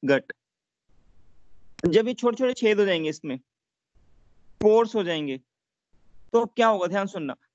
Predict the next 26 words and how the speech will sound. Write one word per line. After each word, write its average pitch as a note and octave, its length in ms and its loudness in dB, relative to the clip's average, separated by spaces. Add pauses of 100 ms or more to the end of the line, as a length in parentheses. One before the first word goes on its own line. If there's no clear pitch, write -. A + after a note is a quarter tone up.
Pores G#3 240 0
हो A#3 80 2
जाएंगे G#3+ 280 -2
तो, B3 180 2
अ, F3 340 -2
जो E3+ 360 -2
इसके, - 560 -4
जो E3+ 140 2
इसका F#3 200 0
water D#3 440 4
है, F3 160 2
इसके F3 200 -4
fluid F3 360 0
है, F#3 60 4
body E3 260 4
fluid F3 240 -8
सब F3 140 0
अंदर D#3+ 260 2
आएगा, F#3 280 2 (380)
जिसकी E3+ 260 2
वजह G3 120 4
से F#3+ 140 0
इसकी A3 200 0
lysis E3 340 4
हो D#3 120 0
जाएगी। B2+ 360 -2